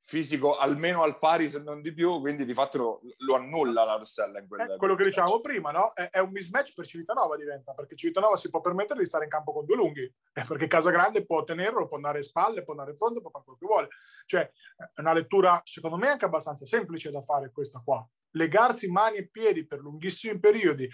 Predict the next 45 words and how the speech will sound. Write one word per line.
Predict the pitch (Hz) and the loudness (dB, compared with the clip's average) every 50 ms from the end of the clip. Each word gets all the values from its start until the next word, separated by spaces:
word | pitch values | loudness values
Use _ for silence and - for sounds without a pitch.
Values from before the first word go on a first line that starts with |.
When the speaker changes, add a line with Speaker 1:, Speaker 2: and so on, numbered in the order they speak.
| - - - - | -12 -14 -6 0
Speaker 2:
a | - 165 165 | 0 0 2
quintetti | - 180 180 175 170 - 226 220 208 - - 160 - | 2 2 2 2 2 4 4 4 4 2 -4 -8 -2
con | - 202 196 175 151 143 | 2 2 2 2 0 -4
Serroni, | 123 - - 160 170 180 180 180 180 175 175 175 175 175 - _ _ _ _ _ | -12 -12 -8 -8 -4 -2 2 2 2 2 2 0 -4 -8 -14 _ _ _ _ _
Rossi, | - 160 156 180 180 175 175 - - - 180 165 165 _ _ _ - _ _ | -12 -4 -2 0 0 0 0 -4 -6 -4 -4 -4 -4 _ _ _ -20 _ _
ehm, | - 175 165 160 156 151 151 151 147 147 147 147 147 147 143 143 143 139 143 143 143 | -6 -2 0 0 0 0 0 -2 0 0 2 2 2 2 2 0 -2 -4 -8 -10 -8
Di | 143 180 | -4 0
Bonaventura, | 175 190 185 185 185 185 190 185 175 - 170 160 160 165 165 156 - _ _ _ _ | 2 4 4 4 4 2 0 -4 -2 0 0 0 2 0 0 -2 -4 _ _ _ _
Faragalli | - 165 170 180 185 170 180 175 170 170 165 165 165 165 160 - - | -2 -2 -2 -2 -4 -4 -6 -6 -6 -6 -10 -12 -10 -10 -10 -12 -12
e | _ 170 156 | _ -18 -14
Tiberti | 120 160 160 160 175 180 170 - - - 160 - | -12 -8 0 2 4 4 4 2 0 -4 -4 -4
o | - 151 | -4 -8
chi | - - 135 | -10 -12 -6
per | - - 165 | -4 -2 -2
lui, | 175 196 202 196 196 202 220 226 202 - _ _ _ | 0 0 0 0 0 0 0 -2 -4 -6 _ _ _
per | _ 156 143 | _ -10 -4
me | 143 170 208 | 0 2 4
è | |
una | 233 226 - | 4 4 2
follia. | - - 127 143 190 214 180 - - - _ _ _ _ _ _ _ _ | 0 -4 -2 0 2 4 4 2 0 -6 _ _ _ _ _ _ _ _
È | - 180 | 0 2
una | 175 170 160 | 2 2 0
follia | 151 - 202 208 196 196 233 269 | -2 -2 -2 -2 2 4 4 4
perché | 269 262 160 135 - - | 2 0 -4 -6 -10 -8
permette | - 156 151 180 202 - - - 147 | -8 -6 -4 -2 -4 -4 -4 -8 -12
comunque | - - 151 156 147 139 185 | -10 -10 -10 -8 -2 -2 -2
sia | 175 - 226 214 170 147 - - - - - - - - - | 0 2 2 4 4 4 2 -2 -10 -16 -16 -16 -16 -6 0
a | 180 180 170 - - | 2 4 4 2 0
Civitanova | - - - 170 180 175 208 208 240 269 233 190 | -6 -8 -6 -4 -2 0 0 2 2 2 2 2
di | 175 | 0
stare | 175 - 180 156 156 | -2 -2 -2 -2 -4
tutti | 156 220 220 170 - 165 | -6 -8 -10 -10 -12 -4
belli | 165 196 208 180 170 | 0 0 0 0 -2
sei | 156 - - 190 175 156 147 | -4 -6 -6 -6 -6 -6 -8
dentro | 160 175 175 170 185 | -8 -8 -6 -2 0
l'area, | 202 202 214 226 240 240 247 226 | 2 4 4 4 4 2 0 0
tranne | 233 - 180 175 170 160 156 147 | 2 2 2 2 2 0 -4 -8
<laughs> | |
accoppiarsi | 147 143 190 175 180 180 - 214 202 190 175 151 170 | -8 -8 -6 -8 -8 -2 2 2 2 2 2 -2 -8
con | 160 160 156 | -12 -12 -10
quei | 156 175 175 | -6 -4 -4
due | 175 214 240 | -2 -2 -2
lì | 208 202 233 - | -2 -4 -6 -4
che | - 160 151 | -4 -4 -4
infatti | 170 196 - _ - 135 139 139 - _ - 208 233 240 240 | -4 -8 -10 _ -4 -4 -4 -4 -6 _ -10 -10 -10 -10 -12